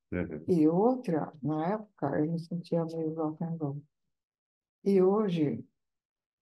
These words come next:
Speaker 2: eu olho e digo, "Memento mori", lembra que você também vai embora.
Speaker 1: Que todo mundo vai morrer.
Speaker 2: E que nós todos somos iguais,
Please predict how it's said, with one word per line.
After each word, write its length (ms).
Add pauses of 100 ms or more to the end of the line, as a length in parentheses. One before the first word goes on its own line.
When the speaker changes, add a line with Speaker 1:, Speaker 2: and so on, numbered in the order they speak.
(120)
Speaker 2:
eu 200
olho 320
e 40
digo, 380
"Memento 640
mori", 500
lembra 600 (1160)
que 80
você 200
também 420
vai 180
embora. 360
Speaker 1:
Que 140
todo 400
mundo 260
vai 140
morrer. 340 (420)
Speaker 2:
E 120
que 200
nós 360
todos 420 (220)
somos 440
iguais, 380